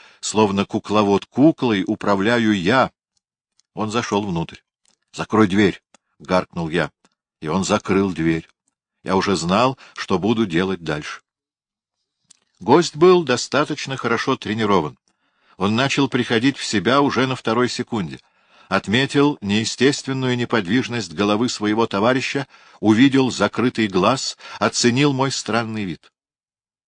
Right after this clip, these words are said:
На третьей секунде он готов был действовать, но этой секунды у него уже не было.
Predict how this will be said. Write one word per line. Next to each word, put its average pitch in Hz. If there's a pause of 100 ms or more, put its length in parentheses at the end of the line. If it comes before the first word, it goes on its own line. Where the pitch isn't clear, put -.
На 175
третьей 156
секунде 147
он 123
готов 107
был 117
действовать, 90 (460)
но 90
этой 104
секунды 151 (240)
у 95
него 90
уже 92
не 82
было. 71